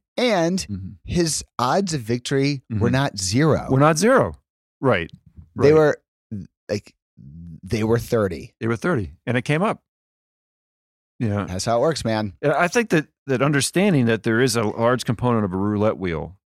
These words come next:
Speaker 2: to much of what we do helps, um,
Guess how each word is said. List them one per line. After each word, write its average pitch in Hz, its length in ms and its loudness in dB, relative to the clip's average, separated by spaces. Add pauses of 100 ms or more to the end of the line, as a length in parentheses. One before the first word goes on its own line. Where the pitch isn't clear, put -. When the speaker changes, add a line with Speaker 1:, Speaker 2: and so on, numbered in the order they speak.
(160)
Speaker 2:
to 113 100 -4
much 101 240 0
of 87 100 -6
what 92 140 -2
we 85 120 -6
do 82 500 -4 (800)
helps, - 640 -4 (140)
um, 90 580 -6